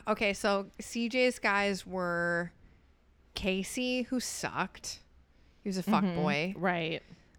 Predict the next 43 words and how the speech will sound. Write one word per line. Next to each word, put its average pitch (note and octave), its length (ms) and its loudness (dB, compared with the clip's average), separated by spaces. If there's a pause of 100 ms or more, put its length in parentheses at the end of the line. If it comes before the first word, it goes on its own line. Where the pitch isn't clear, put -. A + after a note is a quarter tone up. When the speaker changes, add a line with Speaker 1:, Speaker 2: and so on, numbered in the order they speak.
(100)
Speaker 1:
Um, F3 380 2
we G#3 140 0
should C#4 160 2
talk C4+ 160 6
about B3+ 160 4
the A3+ 80 2
ways G3+ 200 2
he F#3+ 160 -4
fucked - 360 -2
up, A3+ 220 4
Speaker 2:
Oh, A#3 100 6
Speaker 1:
too. - 140 2
Speaker 2:
he A#3+ 140 0
was D#4 220 2
terrible A#3 600 2
Speaker 1:
<laughs> - 20 -2
Speaker 2:
also. E3+ 800 0
Speaker 1:
Yeah. E3 280 2 (280)
Speaker 2:
He A#3+ 240 -6
was D#4 180 -2
such C4 220 -2
a C#4 60 0
butthead. G3+ 640 -2
Like, G#3+ 260 -2
when A3+ 100 -4
he A#3 140 -6
left G3+ 260 4
the G#3 80 4
first E3+ 340 2
time, A#3 220 4
he A#3 100 6
was E4 140 12
such D4+ 160 10
a - 20 8
Speaker 1:
Yeah. - 140 6
Speaker 2:
butthead. F3+ 600 4
Speaker 1:
He C#4+ 100 6
said D4 280 6
to D4+ 140 2
C C4 260 0
J, A3+ 480 6 (260)
"You A#3+ 340 4
don't, A#3+ 360 4